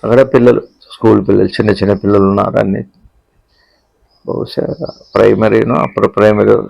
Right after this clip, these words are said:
మొత్తానికి రెండు కలిపి ఉన్నట్టున్నాయి. అప్పుడు గురువు గారు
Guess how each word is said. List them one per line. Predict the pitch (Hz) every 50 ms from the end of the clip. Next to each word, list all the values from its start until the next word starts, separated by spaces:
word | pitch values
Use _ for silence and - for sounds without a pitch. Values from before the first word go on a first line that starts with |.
| - _ _ _ _ -
మొత్తానికి | - 98 98 - 107 104 104 98 101
రెండు | 104 101 98
కలిపి | 95 - 107 98 98 - 107
ఉన్నట్టున్నాయి. | 104 101 98 98 - - 98 95 98 104 139 143 _ 120 110 107 _ _ _ _ _ _ _ _ _ - - _ _ _ _ _ - - - - - _ -
అప్పుడు | 123 - 120 123
గురువు | 113 120 120 123 120 117
గారు | 123 117 113 117